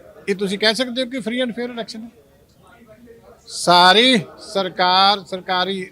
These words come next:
ਅਫਸਰ, ਸਰਕਾਰੀ ਮਸ਼ੀਨਰੀ ਲੱਗੀ ਹੋਈ ਆ,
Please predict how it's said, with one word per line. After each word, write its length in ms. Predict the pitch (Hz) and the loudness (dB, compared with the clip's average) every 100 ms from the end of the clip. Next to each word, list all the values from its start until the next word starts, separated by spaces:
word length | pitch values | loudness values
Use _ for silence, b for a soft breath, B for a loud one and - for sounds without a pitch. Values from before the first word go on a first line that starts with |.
| 185 | -8
ਅਫਸਰ, 420 | 185 156 190 196 190 | -8 -6 -6 -6 -8
ਸਰਕਾਰੀ 540 | 196 185 180 175 196 | -14 -6 -4 -4 -6
ਮਸ਼ੀਨਰੀ 560 | 180 160 185 208 208 165 _ 135 - _ _ - - 165 | -10 -8 -6 -4 -4 -6 _ -20 -20 _ _ -20 -18 -4
ਲੱਗੀ 220 | 185 202 | -2 2
ਹੋਈ 200 | 208 226 | 2 6
ਆ, 120 | 220 | 6